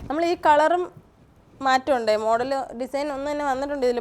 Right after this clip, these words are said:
പലതും, പക്ഷേ കളർ ചേഞ്ചസ് വന്നിട്ടുണ്ട്. അപ്പോൾ അതുകൊണ്ടാണ് അത് റിപ്പീറ്റ്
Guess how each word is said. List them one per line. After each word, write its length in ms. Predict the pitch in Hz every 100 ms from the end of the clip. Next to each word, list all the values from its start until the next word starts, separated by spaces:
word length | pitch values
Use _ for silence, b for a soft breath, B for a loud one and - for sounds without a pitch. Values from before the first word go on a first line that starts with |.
| 240
പലതും, 240 | 226 269 269
പക്ഷേ 220 | 269 285 277
കളർ 180 | 240 247 320
ചേഞ്ചസ് 320 | 294 285 294 247
വന്നിട്ടുണ്ട്. 400 | 208 226 220 370 - b b b b
അപ്പോൾ 140 | 254 254
അതുകൊണ്ടാണ് 280 | 277 294 285
അത് 80 | 277 277
റിപ്പീറ്റ് 300 | 269 254